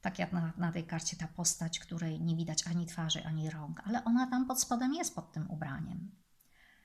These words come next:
A może boicie się wyrażania swoich poglądów czy przekonań,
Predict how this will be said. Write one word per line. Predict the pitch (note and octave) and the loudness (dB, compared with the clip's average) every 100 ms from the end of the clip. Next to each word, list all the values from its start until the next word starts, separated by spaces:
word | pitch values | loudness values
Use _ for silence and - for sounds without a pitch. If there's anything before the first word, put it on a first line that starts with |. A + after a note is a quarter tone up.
| _ - _ _ - | _ -20 _ _ -2
A | F3 | 0
może | F3 E3 G3 A3 | 2 2 4 4
boicie | A#3 A#3+ A#3+ D#3 | 6 6 6 0
się | F3+ | 0
wyrażania | D#3 E3 D3 D3 C#3+ C#3+ - | 0 -2 -2 -4 -4 -4 0
swoich | - - C#3 - | 0 0 -8 -6
poglądów | D3+ D3 D3 F3 A#3 A#3 | -4 -2 0 2 0 -2
czy | - D3 E3 | -4 -4 -4
przekonań, | - - - D3+ D#3 F3+ F#3+ G#3+ | -4 -4 -4 -2 2 4 4 4